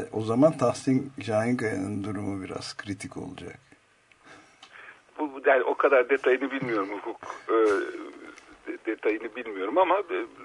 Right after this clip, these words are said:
Speaker 2: durumun, e, on iki Eylül'le yüzleşme konusundaki riyakar, toplu riyakarlığın, e, çok anlamlı bir nişanesi olduğu, e, kanaatindeyim.
Speaker 1: Evet, yani Murat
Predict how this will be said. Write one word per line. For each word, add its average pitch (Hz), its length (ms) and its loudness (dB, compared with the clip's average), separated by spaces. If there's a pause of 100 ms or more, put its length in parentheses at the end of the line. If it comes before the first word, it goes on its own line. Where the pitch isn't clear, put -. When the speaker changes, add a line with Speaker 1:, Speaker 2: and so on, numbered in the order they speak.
(180)
Speaker 2:
durumun, 147 480 0 (120)
e, 123 60 -2
on 143 180 -2
iki 147 260 -2
Eylül'le 131 500 0
yüzleşme 120 460 -2
konusundaki 113 1000 -6
riyakar, 113 680 2 (600)
toplu 151 420 0
riyakarlığın, 123 840 4 (200)
e, 110 380 4 (460)
çok - 300 0
anlamlı 139 560 2
bir 131 180 -4
nişanesi 127 560 0
olduğu, 110 440 -2
e, 101 220 -4 (640)
kanaatindeyim. 92 640 -2 (380)
Speaker 1:
Evet, 104 400 0
yani 98 560 0
Murat 98 360 0